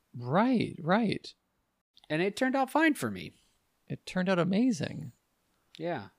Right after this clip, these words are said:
Speaker 2: I mean, sixteen years later, I, you know,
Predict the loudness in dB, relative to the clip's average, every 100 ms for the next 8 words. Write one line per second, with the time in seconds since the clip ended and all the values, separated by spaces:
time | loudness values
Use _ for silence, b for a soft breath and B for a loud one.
0 | _ _ _ _ _ _ -8 -4 -4 -4
1 | -6 -4 -4 -4 -2 0 2 2 4 6
2 | 8 8 6 2 -4 -6 -4 -4 -6 -4
3 | -4 -4